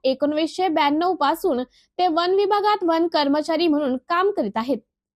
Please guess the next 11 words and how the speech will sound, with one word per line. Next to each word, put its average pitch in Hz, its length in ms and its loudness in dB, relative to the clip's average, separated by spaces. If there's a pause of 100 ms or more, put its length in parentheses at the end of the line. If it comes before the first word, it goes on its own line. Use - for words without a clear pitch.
मात्र 247 320 -2
अद्यापपर्यंत 269 800 0
त्यांना 262 520 -2 (340)
वन 339 240 2
विभागात 403 440 2 (120)
कायम 320 300 0
करण्यात 294 360 -2
आले - 160 0
नसल्यामुळे 254 760 -2 (260)
आज 285 320 2
अखेर 320 340 0